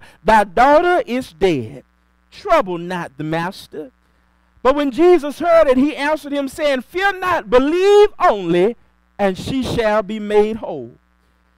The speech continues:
And when he came into the house, he suffered no man to go in except Peter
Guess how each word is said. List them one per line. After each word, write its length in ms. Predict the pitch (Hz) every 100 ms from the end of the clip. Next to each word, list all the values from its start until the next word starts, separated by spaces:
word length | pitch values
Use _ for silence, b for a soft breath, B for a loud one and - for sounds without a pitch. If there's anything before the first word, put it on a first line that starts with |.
| _ -
And 140 | 254
when 100 | 254
he 100 | 247
came 440 | - 349 392 381
into 220 | 370 - 320
the 100 | 285
house, 460 | 220 226 190 214
he 100 | 247
suffered 500 | 233 - 320 302 247
no 280 | 240 294 381
man 420 | 349 349 359 339
to 60 | 294
go 320 | 254 339 330
in 340 | 220 196 208
except 500 | 208 190 - 254 -
Peter 380 | - 254 135 110